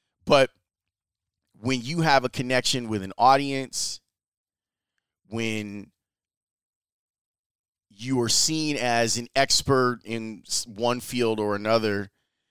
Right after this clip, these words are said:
and then you lose your gig because you're getting laid off, it, it messes with you.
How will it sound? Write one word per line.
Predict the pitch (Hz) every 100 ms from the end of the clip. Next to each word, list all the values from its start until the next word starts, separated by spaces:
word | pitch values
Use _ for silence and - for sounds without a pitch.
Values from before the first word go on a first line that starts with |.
| _ _
and | 98 98
then | 110 110 107 107
you | 107 110 110 104 101 98 _ 95
lose | 123 131 110
your | 113
gig | 101 139 143 113 113 120 120 _ _ _ _ _ _ _
because | 90 - 101 101
you're | 101 104
getting | 98 92 107 107 104 101 101 _ _ _ _ _
laid | 95 104 107
off, | 135 120 110 - -
it, | 120 110 _ _ _ _ _ _ -
it | 113
messes | 135 277 - 104
with | 90 -
you. | -